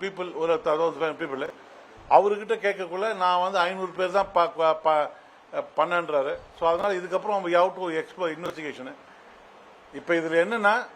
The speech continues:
நீங்க ஃபர்ஸ்ட் நல்லா புரிஞ்சுக்கணும், எந்த ஒரு சாஃப்ட்வேரோ இல்ல ஒரு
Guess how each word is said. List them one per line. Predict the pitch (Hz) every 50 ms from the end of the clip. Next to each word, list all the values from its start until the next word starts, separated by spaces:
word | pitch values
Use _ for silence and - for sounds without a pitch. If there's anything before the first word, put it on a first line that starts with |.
| - - - - - - - -
நீங்க | 139 147 156 160
ஃபர்ஸ்ட் | 156 160 170 165 -
நல்லா | 208 196 202 208 208 208
புரிஞ்சுக்கணும், | 185 196 180 190 180 170 170 190 - - - - - - - - - - - - - - - - - - - - 123
எந்த | 139 156 180 220 233 214 247 233
ஒரு | 226 220 208 202 196 180 170 151 - - - - - - - - -
சாஃப்ட்வேரோ | 165 190 190 190 - 190 190 185 180 180 185 196 - - - - - _ - - - -
இல்ல | - 143 165 180 190 196 190 202 - - - 139
ஒரு | 151 160 156